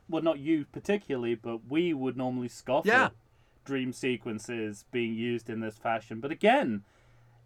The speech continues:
Speaker 1: you know, this is how you account for twenty years when you're making a movie that's under ninety
Speaker 2: Yeah,
Speaker 1: minutes.
Speaker 2: exactly.
Speaker 1: You gotta cut, you gotta cut corners. So if dream sequence is the fastest way to get this information across,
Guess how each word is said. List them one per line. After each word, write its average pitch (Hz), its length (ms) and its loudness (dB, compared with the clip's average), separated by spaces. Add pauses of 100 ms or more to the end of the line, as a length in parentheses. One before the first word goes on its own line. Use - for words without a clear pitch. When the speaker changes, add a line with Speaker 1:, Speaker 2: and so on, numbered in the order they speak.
Speaker 1:
you 180 160 6
know, 175 160 8
this 202 220 2
is 202 80 -2
how 202 120 10
you 185 220 6
account 190 420 4
for 135 420 2 (340)
twenty 180 280 2
years 156 440 6
when 139 120 2
you're 143 120 0
making 147 280 0
a 143 40 -2
movie 151 260 0
that's 165 200 -2
under 180 200 4
ninety 185 300 0
Speaker 2:
Yeah, 208 140 4
Speaker 1:
minutes. - 160 4
Speaker 2:
exactly. 190 300 2
Speaker 1:
You 117 60 0
gotta 220 240 4
cut, - 260 2 (260)
you 220 120 4
gotta 269 260 10
cut - 300 6
corners. 226 460 8
So 170 200 6
if 156 180 4
dream 233 280 4
sequence 208 500 2
is 185 140 2
the 175 120 2
fastest 190 540 6
way 170 180 4
to 160 100 2
get 156 200 4
this 170 140 0
information 165 580 0
across, 143 640 0